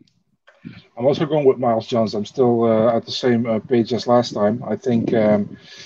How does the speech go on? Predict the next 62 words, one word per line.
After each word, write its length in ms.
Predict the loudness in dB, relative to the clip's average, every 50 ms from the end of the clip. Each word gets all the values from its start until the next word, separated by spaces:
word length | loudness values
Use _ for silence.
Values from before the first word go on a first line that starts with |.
| -20 -20 -20 -20 -20 -20 _ _ _ 0
um, 580 | 4 6 8 8 8 8 8 8 6 2 -4 -16 _ _
maybe 300 | 2 2 4 4 4 4
a 60 | 4
late 220 | 4 2 2 0 0
finish, 320 | 0 0 0 2 0 0
but 160 | 0 2 4
if 180 | 4 4 2 2
not, 240 | 2 2 2 2 0
he 60 | 0
will 200 | 0 2 2 4
win 140 | 2 2 2
the 60 | 0
decision. 600 | -2 -2 -4 -4 -2 -2 -2 -2 -2 -2 -4 -4
I 100 | -2 -2 0
really 260 | 2 4 6 6 6
like 200 | 6 6 4 4
Miles 240 | 0 -2 -2 -2 -4
Johns, 360 | -4 -4 -4 -4 -4 -6 -8
man, 280 | -6 -6 -6 -6 -8 -10
former 260 | -10 -8 -8 -8 -8
L 100 | -8 -8
F 120 | -8 -8 -8
A 120 | -8 -8
champion. 500 | -8 -8 -8 -8 -8 -8 -8 -8 -8 -6
Has 160 | -6 -6 -4
looked 180 | -2 -2 0 0
good 120 | -2 -2
in 100 | 0 -2
the 80 | 0 0
U 120 | 0 0 -2
F 60 | -4
C 160 | -6 -6 -6
despite 380 | -6 -8 -10 _ -4 -4 -4 -2
one 300 | 0 -2 -2 -2 -2 0
loss, 280 | 2 2 2 0 -4 -12 _ _ -20 -20 -20 -20 _
where 200 | -2 2 2 4
he 60 | 4
lost 220 | 4 4 2 2 -2
to 60 | -6
Bautista. 640 | -2 -2 -4 -2 -2 -4 -6 -4 -2 0 2 2 2 0 _ _ -16 -16 -16 -16 -20 _ _ _ _
But 120 | 2 2 4
gotta 240 | 6 6 6 6
say, 220 | 6 4 4 4 4
man, 220 | 6 4 4 4
that 160 | 4 2 4
one 200 | 6 4 4 6
loss 220 | 6 6 6 6 2
that 160 | -4 -8 -2
came 220 | 0 0 0 0
in, 100 | -2 -4
in 160 | -4 -6 -8 -8
front 260 | -4 -2 -2 0 -2
of 80 | -4
the 60 | -4 -4
Houston 320 | -2 -2 -2 -2 -4 -8
crowd 300 | -2 2 4 4 4 2
as 120 | 0 0
well 200 | 2 4 4 4
with 120 | 4 0 -4
the 60 | -4
Jones 320 | -4 -4 -4 -4 -4 -2
Reyes 340 | 0 2 2 2 2 0 -4